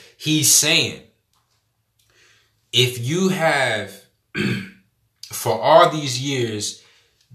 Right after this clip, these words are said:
different countries on the continent have been declaring independence, right? And we'll say even the Gold Coast or the,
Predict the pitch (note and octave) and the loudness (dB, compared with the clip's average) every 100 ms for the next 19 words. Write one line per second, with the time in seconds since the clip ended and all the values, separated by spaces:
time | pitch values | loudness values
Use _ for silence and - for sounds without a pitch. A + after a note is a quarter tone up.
0 | F#2+ B2 D3+ D3 C#3 B2+ - - D#3 C#3+ | -4 -2 -2 -4 -6 -8 -8 -2 0 0
1 | - A#2 G#2 - A#2+ C3 G#2+ G#2+ - C3+ | -2 -4 -6 -6 -4 -2 -4 -6 -8 -8
2 | B2 A2+ G#2+ G2+ F#2+ A#2+ A2+ G2+ G2+ A#2+ | -6 -6 -6 -8 -6 -4 -4 -6 -6 -6
3 | A2 G#2 - B2+ C3 A2 F#2+ F#2+ - A#2 | -6 -8 -10 -8 -6 -6 -8 -14 -12 -10
4 | G#2 F#2+ - A2+ - - _ - - _ | -8 -12 -8 -8 -8 -16 _ -20 -20 _
5 | _ _ _ _ _ _ _ _ F#2+ G#2+ | _ _ _ _ _ _ _ _ -6 -4
6 | A2 - - - G#2+ B2 C#3+ C3 - B2 | -4 -10 -18 -8 -2 2 2 2 0 0
7 | A2+ A#2+ A#2 A2+ G2+ F#2 A2 A#2+ - - | -2 -4 -8 -8 -10 -8 -2 0 0 -2
8 | - G#2+ - G#2 F#2+ F#2+ | -4 -4 -6 -8 -10 -12